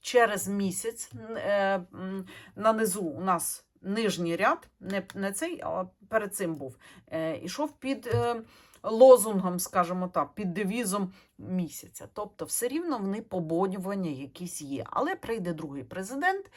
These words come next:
і він це зробить. Ось якось так.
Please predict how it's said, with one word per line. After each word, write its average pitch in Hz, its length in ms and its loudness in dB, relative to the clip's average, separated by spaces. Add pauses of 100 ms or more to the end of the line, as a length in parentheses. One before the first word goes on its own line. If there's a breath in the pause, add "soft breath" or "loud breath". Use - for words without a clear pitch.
(260 loud breath)
і 226 140 -8
він 277 280 0
це 190 280 -4
зробить. 165 720 0 (320)
Ось 185 260 -6
якось 180 340 -4
так. - 380 0